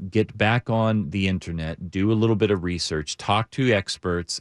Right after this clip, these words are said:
and find out what the micron ratings are of the various filters and their price points. And definitely talk to a pool expert about the idea of upgrading to a saline pool.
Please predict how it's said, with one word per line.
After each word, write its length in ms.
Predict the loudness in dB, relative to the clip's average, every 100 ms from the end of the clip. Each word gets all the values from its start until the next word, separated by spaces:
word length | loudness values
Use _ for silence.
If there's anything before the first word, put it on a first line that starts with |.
| -10
and 720 | -8 -6 -4 -4 -4 -4 -6
find 420 | -6 -2 0 2 2
out 200 | 0 0
what 260 | -2 -2
the 80 | 0
micron 640 | 2 0 0 0 2 2 0
ratings 460 | 0 0 -2 -4
are 340 | -2 -2 -2 -6 _ -10
of 140 | -8
the 80 | -4
various 460 | 0 2 2 0 0
filters 580 | 0 -2 0 -4 -4 -4
and 300 | -2 0 0
their 160 | 0 -2
price 400 | -2 0 0 -2
points. 460 | -6 -6 -6 -10 -16 _ _ _
And 500 | 0 2 4 2 0 -4 _ _ 0
definitely 400 | 0 0 -4 -2
talk 240 | -2 -2
to 120 | -2
a 60 | -2
pool 340 | -2 -2 0
expert 460 | 0 -4 -2 -2 0
about 380 | -4 -2 -2 -2
the 180 | -2 0
idea 560 | 0 0 2 4 2 0
of 440 | -2 0 0 -2 -4
upgrading 580 | -6 -4 -2 0 0 -2
to 140 | -4
a 60 | -6
saline 500 | -4 -2 -2 -4 -4
pool. 360 | -2 0 -2